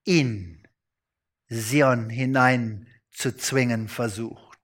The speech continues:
Als Christus zum ersten Mal kam, gründete er seine Gemeinde, den geistlichen Tempel,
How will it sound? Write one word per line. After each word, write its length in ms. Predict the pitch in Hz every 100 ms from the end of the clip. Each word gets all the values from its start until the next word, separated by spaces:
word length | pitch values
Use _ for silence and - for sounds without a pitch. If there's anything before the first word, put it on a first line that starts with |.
| _ _ _ _ - -
Als 200 | 143 139
Christus 420 | 214 240 - 226 -
zum 140 | 214
ersten 400 | 220 226 226 226
Mal 240 | 208 208
kam, 340 | 208 220 226 196
gründete 460 | 175 233 233 214
er 180 | 220 196
seine 300 | 196 196 202
Gemeinde, 520 | 196 185 190 220 214
den 280 | 196 196 190
geistlichen 680 | 190 202 - 226 202 185 180
Tempel, 500 | 220 220 233 233